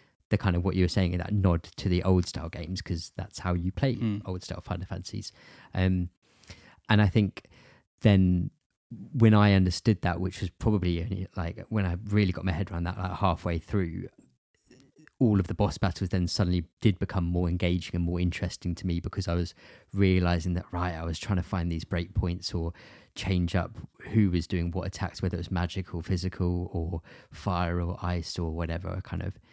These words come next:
Speaker 2: Yeah.
Speaker 1: Um, for sure.
Speaker 2: Yeah.
Speaker 1: Um,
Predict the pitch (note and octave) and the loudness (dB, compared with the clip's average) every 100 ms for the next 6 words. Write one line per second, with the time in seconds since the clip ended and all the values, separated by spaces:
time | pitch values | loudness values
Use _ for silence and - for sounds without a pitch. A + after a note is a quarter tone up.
0 | _ _ - A#2 G#2+ F2 E2+ E2 _ _ | _ _ -4 0 0 0 -4 -8 _ _
1 | _ _ _ _ _ _ _ _ - - | _ _ _ _ _ _ _ _ -2 0
2 | E2 - _ _ _ _ _ _ _ _ | -2 -4 _ _ _ _ _ _ _ _
3 | _ _ - _ _ - - - - - | _ _ -20 _ _ -20 -20 -20 -20 -20
4 | - G#2+ G#2+ A2 | 2 6 8 8